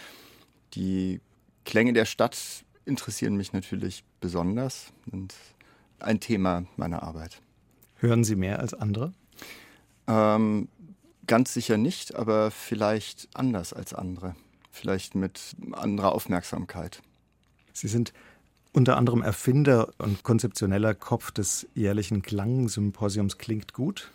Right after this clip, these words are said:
Speaker 1: Ja.
Speaker 2: an dem sich Techniker und Künstler aus aller Welt beteiligen. Was macht den Reiz dieser internationalen Begegnungen aus?
Speaker 1: Der Reiz daran ist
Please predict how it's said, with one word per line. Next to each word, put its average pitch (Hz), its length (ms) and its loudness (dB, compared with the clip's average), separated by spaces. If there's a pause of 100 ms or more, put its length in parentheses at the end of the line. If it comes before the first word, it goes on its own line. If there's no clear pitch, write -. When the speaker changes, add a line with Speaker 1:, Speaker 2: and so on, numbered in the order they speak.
(280)
Speaker 1:
Ja. 92 260 -10 (420)
Speaker 2:
an 113 200 4
dem 110 220 4
sich 101 280 -2
Techniker 113 420 0
und 101 140 0
Künstler 135 320 -2
aus 107 100 -2
aller 104 240 -2
Welt 120 160 -2
beteiligen. 110 480 -2
Was 110 200 -4
macht - 220 -6
den 101 200 0 (260)
Reiz 110 400 -4
dieser 95 260 -4
internationalen 92 640 -6
Begegnungen 90 540 -12
aus? - 340 -16 (960)
Speaker 1:
Der 98 140 -2
Reiz 110 260 4
daran 139 300 0
ist - 340 -8